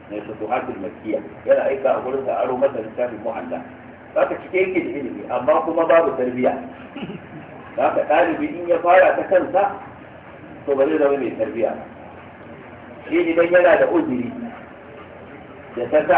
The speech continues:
shi ya yi haka, kai ba ka da wani uzurin da zai sa ka yi rashin tarbiyya. Ba wanda ya bi ka gidanku, ya ana ta zama gidanku, ko ya kona maka littattafai ko kona littattafan babanka. Kuma waɗannan mazhabobi da aka faɗa guda hudu suka fi shahara, amma ba wai yana nufin su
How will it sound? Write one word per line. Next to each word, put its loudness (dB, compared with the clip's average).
shi -4
ya 4
yi 8
haka, 4
kai 2
ba 4
ka 0
da 4
wani 0
uzurin 0
da 0
zai 0
sa -2
ka -6
yi -4
rashin -10
tarbiyya. -6
Ba 0
wanda 4
ya -2
bi -6
ka -6
gidanku, -2
ya 4
ana 0
ta -2
zama 2
gidanku, -6
ko -8
ya 2
kona 0
maka -4
littattafai -10
ko -4
kona -4
littattafan -10
babanka. -4
Kuma 2
waɗannan 4
mazhabobi 2
da 6
aka 2
faɗa 4
guda 4
hudu 0
suka -2
fi -6
shahara, 2
amma -2
ba 4
wai 6
yana 2
nufin -8
su -14